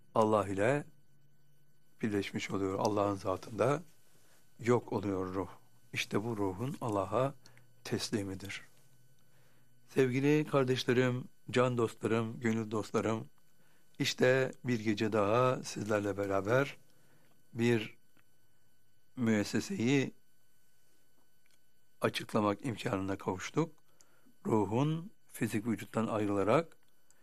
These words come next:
yedi tane gök katını aşarak, Seyr-i Sülük adlı bir yolculukla Allah'ın zatına ulaşması keyfiyeti. Allah Teala'dan hepinize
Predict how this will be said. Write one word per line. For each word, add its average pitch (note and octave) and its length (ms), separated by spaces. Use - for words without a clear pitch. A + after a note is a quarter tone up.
yedi A2+ 220
tane G#2 280
gök A2+ 240
katını G#2+ 340
aşarak, G#2 500
Seyr-i A#2 320
Sülük A#2+ 300
adlı G#2+ 320
bir G2+ 80
yolculukla G2+ 840
Allah'ın G#2+ 560
zatına G#2 720
ulaşması G#2 680
keyfiyeti. F#2 760
Allah C3 300
Teala'dan C#3+ 480
hepinize B2+ 840